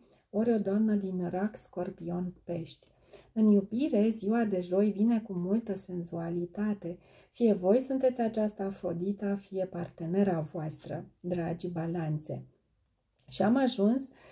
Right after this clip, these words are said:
la ziua de vineri. Uh, vineri spune că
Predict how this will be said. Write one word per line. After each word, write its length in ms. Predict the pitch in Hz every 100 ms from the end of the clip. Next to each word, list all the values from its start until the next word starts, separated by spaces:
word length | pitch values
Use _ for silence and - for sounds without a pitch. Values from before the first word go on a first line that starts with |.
| - -
la 220 | 196 202
ziua 320 | 202 185 208
de 180 | 208 185 170
vineri. 560 | 170 165 160 214 311 - _ _ _
Uh, 240 | 185 190 175
vineri 520 | 202 294 220 214 226
spune 440 | - - 226 311
că 160 | 320